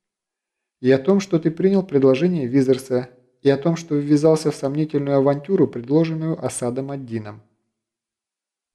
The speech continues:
"А может быть, я считал, что выбора у меня нет?"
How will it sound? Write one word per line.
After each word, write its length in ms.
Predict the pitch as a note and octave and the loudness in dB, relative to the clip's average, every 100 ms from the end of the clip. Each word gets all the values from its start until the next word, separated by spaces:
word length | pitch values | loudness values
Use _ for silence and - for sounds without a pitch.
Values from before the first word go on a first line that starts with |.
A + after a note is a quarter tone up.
| _ _ _ _ | _ _ _ _
"А 120 | A#2 | -14
может 300 | A#2 A#2+ A#2+ | -8 -6 -4
быть, 180 | A#2+ - | -6 0
я 100 | A#2+ | 2
считал, 400 | A#2+ - - A#2+ | 2 -2 -6 -4
что 200 | - B2+ | -4 -6
выбора 320 | A#2 F3+ A3+ | -2 0 0
у 60 | A3+ | -2
меня 300 | F3 C#3+ A#2+ | -6 -8 -12
нет?" 200 | A2 G2 | -16 -20